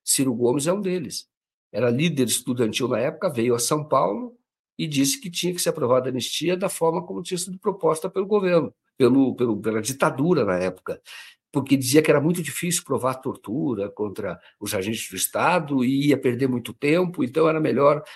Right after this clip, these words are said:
ficar com aquela anistia mesmo, porque assim todos poderiam ser candidatos nas próximas eleições, et cetera. Era a visão do Ciro Gomes, mas não era só dele. Outros de esquerda também defenderam, ou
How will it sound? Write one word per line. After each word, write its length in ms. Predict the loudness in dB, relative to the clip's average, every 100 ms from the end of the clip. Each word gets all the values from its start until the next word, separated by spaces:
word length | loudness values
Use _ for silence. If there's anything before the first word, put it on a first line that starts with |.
| -20 _
ficar 360 | -2 4 4
com 100 | 2
aquela 240 | 0 2 2
anistia 400 | 0 -4 2 2
mesmo, 320 | 2 0 -2
porque 220 | -6 -6
assim 400 | -4 -2 -2 -2 -6 _ 2
todos 260 | 2 2
poderiam 380 | -4 -4 0 0
ser 140 | -2
candidatos 680 | -4 -6 -6 -6 -4 -4 -6
nas 120 | -12 -8
próximas 400 | -8 -8 -12 -10
eleições, 500 | -6 0 2 2 -2
et 80 |
cetera. 220 | -4 0 0
Era 80 |
a 20 | 2
visão 200 | 2 2
do 60 |
Ciro 200 | 0 0
Gomes, 180 | 2 4
mas 100 | 4
não 80 | 4
era 120 | 4
só 160 | 4 4
dele. 420 | 2 0 -2 -14 _ _ _
Outros 420 | 6 8 6 -4
de 60 | -10
esquerda 320 | -8 -10 -10
também 320 | -10 -8 -8
defenderam, 580 | -8 -10 -6 -2 -2 -2
ou 240 | -2 -2